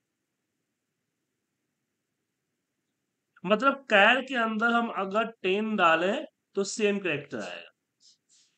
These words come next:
तो इसी चीज का फायदा उठाते हुए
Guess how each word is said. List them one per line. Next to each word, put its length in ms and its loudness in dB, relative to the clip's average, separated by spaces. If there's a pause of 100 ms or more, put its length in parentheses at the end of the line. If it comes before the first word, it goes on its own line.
(500)
तो 60 -18
इसी 320 -2
चीज 240 -6
का 300 2
फायदा 460 2
उठाते 440 -2
हुए 440 -2